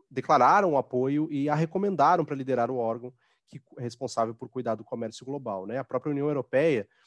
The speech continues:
declarou sua inclinação a Ngozi. Vamos ver como é que isso, é, vai se desdobrar, né? A gente, eu acho que uma reflexão que a gente tem que fazer agora nesse momento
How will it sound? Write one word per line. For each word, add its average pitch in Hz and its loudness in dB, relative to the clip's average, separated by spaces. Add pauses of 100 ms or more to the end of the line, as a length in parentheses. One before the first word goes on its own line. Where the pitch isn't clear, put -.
(280)
declarou 123 -2
sua 127 -10
inclinação 123 -4 (1200)
a 117 2
Ngozi. 123 -4 (420)
Vamos 170 0
ver 175 -2
como 175 -4
é 160 0
que 156 -4
isso, 143 -2
é, 120 4
vai 127 2
se - -10
desdobrar, 120 2
né? 156 0 (260)
A 120 -4
gente, 113 -12
eu 120 -6
acho 120 -6
que 123 -16
uma 120 -8
reflexão 120 -10
que 120 -14
a 123 -10
gente 117 -18
tem 127 -14
que - -20
fazer 117 -8
agora 113 -10
nesse 113 -14
momento 117 -8